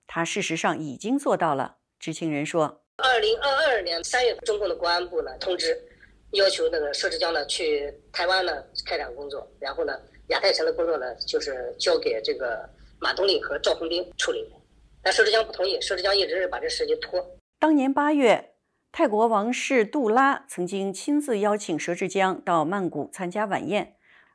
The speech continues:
Speaker 1: 晚宴后，进来了十多个泰国警察和中共国安，抓捕了佘志江。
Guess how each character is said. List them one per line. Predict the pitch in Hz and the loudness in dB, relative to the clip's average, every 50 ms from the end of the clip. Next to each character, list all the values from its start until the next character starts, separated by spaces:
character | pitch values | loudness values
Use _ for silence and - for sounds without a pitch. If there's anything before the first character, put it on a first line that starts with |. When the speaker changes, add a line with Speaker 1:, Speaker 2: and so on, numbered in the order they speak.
| _ _ | _ _
Speaker 1:
晚 | - 226 226 269 | 2 4 6 6
宴 | 311 294 | 4 4
后， | 277 - 302 254 196 - | 4 4 4 4 4 4
进 | - - 240 220 | 0 -2 -2 0
来 | 196 190 | 0 2
了 | 208 220 196 | 4 4 2
十 | 190 - - 214 247 | 2 0 -2 -4 -2
多 | 247 302 302 320 | 0 0 0 2
个 | 311 262 208 | 2 2 0
泰 | - - 269 254 | 0 0 -2 -2
国 | 202 214 254 | 0 0 0
警 | - 185 170 | 0 -2 -4
察 | 160 - - 165 185 | -2 -2 -2 -2 -2
和 | 208 - 175 156 175 | -2 -2 -2 -2 -2
中 | 175 220 226 | -2 -4 -2
共 | 240 240 208 175 | -2 -2 -2 0
国 | - 160 170 | 0 2 2
安， | 190 226 240 - | 4 2 2 0
抓 | - - 285 285 294 | -2 -2 -2 0 0
捕 | 294 294 170 160 | 0 0 0 4
了 | 151 165 170 156 | 6 6 6 4
佘 | - - 165 160 | 2 -2 -4 -4
志 | 156 180 165 | -4 -4 -4
江。 | - 180 175 170 170 - | 0 0 0 0 0 -4